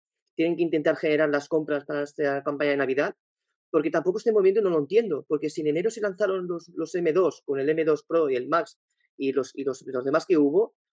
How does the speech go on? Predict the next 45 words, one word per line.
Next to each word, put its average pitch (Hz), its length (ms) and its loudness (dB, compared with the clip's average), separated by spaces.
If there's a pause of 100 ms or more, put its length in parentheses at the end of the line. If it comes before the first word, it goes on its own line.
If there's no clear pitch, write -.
(140)
este 175 220 4
movimiento 185 680 0
a - 60 -4
la 139 120 0
persona 170 300 -6
que 185 60 -8
se 190 80 -4
haya 190 120 0
cogido 165 460 0
los 151 220 0
Mac 160 320 -6 (100)
a 131 220 -4
principios 151 500 -4
de, 147 460 2 (440)
de 147 220 2
año 170 240 6
le 165 80 2
ha 143 60 0
quedado 185 240 2
frío, 190 360 0
diciendo, 143 440 -4
"Ahora 151 260 4
me 196 120 -2
han 180 200 -4
sacado 180 440 -2
el 139 80 0
M 175 180 0
tres 190 320 4 (300)
cuando 147 300 0
hace 185 400 2
un, 185 160 0
un 185 220 -2
par 185 160 0
de 175 120 -2
meses, 185 420 -4 (300)
bueno, 170 160 4
a 175 40 -6
principios 156 400 0
de 180 120 4
año 185 340 2
me 170 100 -6
lanzaron 147 340 0
el 196 100 0
M 135 140 0
dos". 165 280 -4